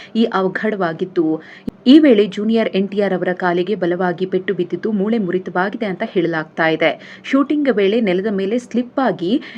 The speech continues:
ಜೂನಿಯರ್ ಎನ್ ಟಿ ಆರ್ ಅವರು ಬಿದ್ದಿದ್ದಾರೆ. ತಕ್ಷಣವೇ ಅವರನ್ನ ಆಸ್ಪತ್ರೆಗೆ ದಾಖಲು ಮಾಡಲಾಗಿದೆ.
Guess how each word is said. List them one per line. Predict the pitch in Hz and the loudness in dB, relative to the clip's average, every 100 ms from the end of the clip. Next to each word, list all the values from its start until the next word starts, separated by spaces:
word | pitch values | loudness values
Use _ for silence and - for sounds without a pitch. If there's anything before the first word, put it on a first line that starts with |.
| 185 | -8
ಜೂನಿಯರ್ | 226 240 262 247 | -4 2 2 2
ಎನ್ | - 208 | 0 -2
ಟಿ | 208 214 | -2 -4
ಆರ್ | 196 | -2
ಅವರು | 180 180 | -2 -4
ಬಿದ್ದಿದ್ದಾರೆ. | 196 190 180 175 170 156 135 - - | -4 -4 -2 2 2 0 -4 -12 -2
ತಕ್ಷಣವೇ | 220 - 269 254 247 | -2 0 2 4 2
ಅವರನ್ನ | - 180 185 190 185 | 2 0 0 -2 -2
ಆಸ್ಪತ್ರೆಗೆ | 185 - 202 190 185 180 | -6 -6 -6 -2 -2 0
ದಾಖಲು | 170 170 190 | 0 -2 -4
ಮಾಡಲಾಗಿದೆ. | 180 165 165 170 220 202 156 | -4 -4 -4 -4 -2 -2 -2